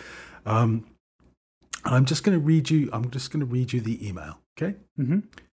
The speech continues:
Speaker 1: "Thank you, Stuart. Really looking forward to all the content this opens up and settling down with my iPad over Christmas to get up to speed with your writings.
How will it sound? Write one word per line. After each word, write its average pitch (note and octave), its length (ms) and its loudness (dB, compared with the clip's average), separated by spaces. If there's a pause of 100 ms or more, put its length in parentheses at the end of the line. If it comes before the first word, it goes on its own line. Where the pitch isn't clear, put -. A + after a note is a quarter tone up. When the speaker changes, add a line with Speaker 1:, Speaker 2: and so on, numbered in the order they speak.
(760)
Speaker 1:
"Thank B3+ 260 8
you, D3 80 6
Stuart. - 460 -4 (480)
Really A3+ 260 8
looking F#3+ 260 8
forward B2+ 280 6
to B2 100 2
all D3+ 140 6
the C#3+ 100 4
content A#2+ 420 0
this G#2+ 160 -6
opens G2+ 360 -4
up F2 180 -8
and - 100 -12
settling C#3+ 400 2
down G2+ 280 0
with F#2 120 -4
my F#2+ 180 -4
iPad G2+ 440 -4
over C3 240 2
Christmas - 480 -10 (460)
to G2 80 -4
get A2 140 -2
up A2+ 160 0
to A2+ 80 -4
speed E2+ 280 -8
with E2+ 140 -12
your F#2 80 -8
writings. F#2+ 580 -6